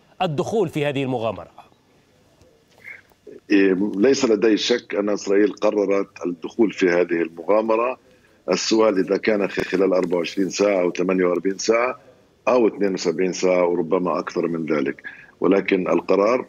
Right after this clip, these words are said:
Speaker 2: هو واضح جدًا. جاء على لسان، آه، رئيس الأركان هرتز ليفي، وجاء على رئيس، آه، وزير الدفاع، آه، يوآف جالانت، وجاء على لسان،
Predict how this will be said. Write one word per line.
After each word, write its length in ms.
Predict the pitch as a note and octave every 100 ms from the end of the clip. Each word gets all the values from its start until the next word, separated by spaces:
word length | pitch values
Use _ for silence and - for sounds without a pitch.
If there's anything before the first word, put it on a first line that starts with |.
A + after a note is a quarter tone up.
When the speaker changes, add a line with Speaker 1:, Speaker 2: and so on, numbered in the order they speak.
| -
Speaker 2:
هو 400 | G2+ G#2 G#2+ A2+ -
واضح 240 | G#2 G#2
جدًا. 440 | F2+ D#2+ G#2 C3 -
جاء 320 | E2 G2+ G2
على 280 | F2+ E2+ F2+
لسان، 460 | F2 E2+ G2+ F#2 E2+ - - _ _ -
آه، 240 | F#2 F2
رئيس 340 | F2 F2 G2 E2
الأركان 680 | E2 D#2+ G2+ F#2+ F#2 F2+ -
هرتز 280 | F#2+ F#2+ F2
ليفي، 420 | E2+ G#2 G2+ B2
وجاء 420 | G#2+ F2 F#2+ F#2+
على 320 | F#2 F#2 F#2
رئيس، 360 | E2+ E2+ G2+ -
آه، 460 | F2 F2 E2+ D#2 E2+
وزير 320 | F2+ E2 F2+
الدفاع، 540 | D#2 D#2+ - F#2+ E2 - _ _ _ F#2
آه، 100 | F#2
يوآف 380 | F#2 F2 E2 D#2
جالانت، 440 | G#2+ A#2+ B2 G#2
وجاء 340 | F#2 E2 F#2+
على 300 | F#2 F2+ F2+
لسان، 600 | E2+ F2 - F#2+ F#2+ F#2